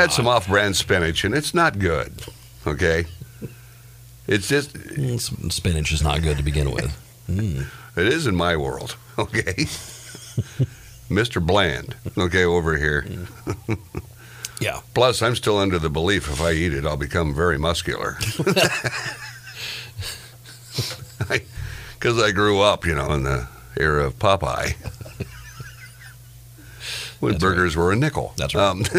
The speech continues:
Speaker 2: <laughs> so is this per person, per family? Uh,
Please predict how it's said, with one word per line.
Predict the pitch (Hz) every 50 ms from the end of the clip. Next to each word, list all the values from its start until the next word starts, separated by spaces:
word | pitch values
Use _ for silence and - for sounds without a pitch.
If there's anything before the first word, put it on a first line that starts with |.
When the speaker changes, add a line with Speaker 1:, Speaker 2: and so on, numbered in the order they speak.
| 165 - 113 - - - - - - - - - -
Speaker 2:
<laughs> | - - - - - - - - - - - - - - - - -
so | - 180 190
is | 202 185
this | 254 339 349 - -
per | - - - 147 135
person, | - - 151 165 180 160 - 196 190 185
per | 160 - 117 101
family? | - - 143 160 160 139 151 151 139 147 135 - -
Uh, | 104 98 85 82 87 95